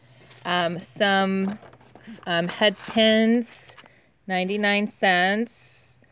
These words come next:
And there's twenty of them maybe in there. Something like that, twenty-two pieces. This one is a chain for a dollar ninety-nine in case I make some dangle charms. I'll have to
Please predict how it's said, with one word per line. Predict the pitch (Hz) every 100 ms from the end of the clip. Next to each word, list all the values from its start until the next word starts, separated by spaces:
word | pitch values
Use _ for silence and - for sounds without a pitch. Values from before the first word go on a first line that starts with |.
| _ _ _ -
And | 175 175 170 170
there's | 170 170 170
twenty | - - 202 214
of | 226
them | 233 247
maybe | 240 240 240
in | 240 247
there. | 247 247 247 240 _ _ _ _ _ _ _ _ -
Something | - 170
like | 165
that, | 170 175
twenty-two | 208 180 170 180
pieces. | 196 196 226 220 220 220 - - - _
This | 202 196
one | 226 202
is | 185
a | 180
chain | - 226 208 208 214
for | - 196
a |
dollar | 175 175 185
ninety-nine | 185 180 175 180 185 190 202
in | - 180
case | 190 180
I | 185 165
make | 165 170
some | - 180
dangle | 175 175 185 190
charms. | - 180 185 202 247 - - - - - - -
I'll | 175
have | 170 165
to | - 151 147